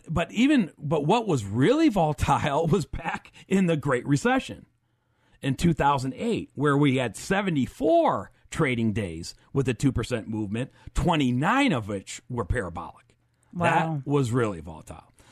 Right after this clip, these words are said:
Speaker 1: So in, in, in, in the long things, but, you know, so, uh, but how do you protect yourself from a stock market crash or correct, major correction?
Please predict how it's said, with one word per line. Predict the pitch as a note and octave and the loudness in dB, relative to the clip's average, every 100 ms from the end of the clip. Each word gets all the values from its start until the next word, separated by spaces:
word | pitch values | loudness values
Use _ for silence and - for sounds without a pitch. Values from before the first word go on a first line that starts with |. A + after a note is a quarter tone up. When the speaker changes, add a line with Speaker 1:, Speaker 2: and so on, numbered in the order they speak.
| _ - | _ -12
Speaker 1:
So | - A#2+ A2+ | -2 0 0
in, | A2+ B2+ A#2 | -2 -6 -4
in, | B2+ A#2+ | -4 -4
in, | A2+ A#2 A2 | -6 -6 -6
in | - | -6
the | A#2 | -6
long | C3 D3+ E3 | -2 -2 -2
things, | C3 A#2 A2+ | -2 -4 -2
but, | A#2 A#2 _ _ | -4 -4 _ _
you | C3+ | -6
know, | C3+ A2+ - | -4 -6 -8
so, | - E3+ | -2 -2
uh, | - - - C#2 G2 | -2 -6 -12 -20 -8
but | D#3 F3+ | -6 -4
how | - C#4+ D4+ | 0 0 2
do | |
you | A#3 G#3+ | 0 0
protect | - G3+ - C3 - | -2 -6 -4 -6 -4
yourself | C#3+ - F2+ E2+ F#2 - _ _ _ _ _ _ - - | -6 -4 -4 -4 -8 -16 _ _ _ _ _ _ -20 -20
from | - - B2 G2+ G#2+ A#2 _ _ _ _ _ _ | -6 0 2 2 0 -4 _ _ _ _ _ _
a | C3+ | -4
stock | - G3 G3 | 0 0 0
market | A2 E2+ E2+ D#2+ _ _ - | -2 -4 -8 -14 _ _ -12
crash | - D#2 F2+ A#2 - - | -8 -6 -8 -10 -10 0
or | C#3 D3 | 0 0
correct, | E3 A#2 - | 0 0 2
major | C#3+ A#2+ C3 | 0 0 -4
correction? | - F2 - A2+ | -4 -6 -4 -4